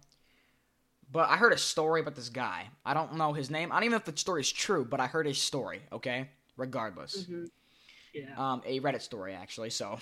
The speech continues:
Speaker 1: <laughs> the truth could be, is very blurry, but, um, it's about this guy, okay? And he was in, I'm pretty sure in high school, when he was fifteen, he was dating a girl. And
Speaker 2: Yeah.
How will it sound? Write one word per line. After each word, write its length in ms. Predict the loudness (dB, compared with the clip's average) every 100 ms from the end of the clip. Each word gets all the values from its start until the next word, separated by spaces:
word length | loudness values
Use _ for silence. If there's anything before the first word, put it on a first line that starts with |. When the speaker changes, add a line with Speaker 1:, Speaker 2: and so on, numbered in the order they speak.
| -12
Speaker 1:
<laughs> 140 | -16
the 80 | -10
truth 320 | -6 -4 -4
could 180 | -2 -2
be, 160 | 0 0
is 180 | -2 -2
very 300 | 2 2 0 -6 _ -10
blurry, 300 | -4 -4 -4
but, 260 | -4 -4 -8 -20 _ _ _ _ _ _ _ _ _ _ _ _ _ _ _ 4
um, 440 | 8 8 4 -2 -12 _ _ _ -12
it's 80 | -6
about 100 | -4
this 100 | 0
guy, 320 | 6 6 4 -4 -18 _ -20 -18 -10 -4
okay? 300 | 2 2 2
And 280 | 2 2 0
he 180 | -2
was 160 | -2 0
in, 280 | -2 -4 -2
I'm 80 | -2
pretty 160 | -2
sure 100 | -2
in 40 | -4
high 260 | -2 2 2
school, 440 | 2 4 2 2 -6 -20 _ _ -10
when 120 | -4
he 140 | 0
was 180 | 2 0
fifteen, 640 | 4 4 4 -2 -6 -6 -12 _ _ _ _ _
he 140 | -10 -2
was 200 | 0 4
dating 300 | 6 6 4
a 80 | 0
girl. 280 | -6 -10 -14 _ _ _ _ _ _ _ -14 -12 -2
And 580 | 2 6 8 6 4 -2
Speaker 2:
Yeah. 220 | -6